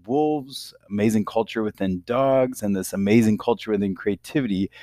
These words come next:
where they're able to pass on this, uh, growing knowledge, experience, and creative strategies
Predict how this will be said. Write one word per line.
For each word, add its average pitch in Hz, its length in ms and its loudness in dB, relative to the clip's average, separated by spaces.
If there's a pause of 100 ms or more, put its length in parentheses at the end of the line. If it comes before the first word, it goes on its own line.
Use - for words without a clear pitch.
(140)
where 104 120 6
they're 104 120 8
able 101 200 6
to 90 80 2
pass - 640 2
on 92 560 -2 (300)
this, 95 600 4 (100)
uh, 95 80 0
growing 104 600 -2
knowledge, 110 760 2 (260)
experience, 101 920 0
and 92 240 -4
creative 95 560 -2 (240)
strategies 92 1160 -2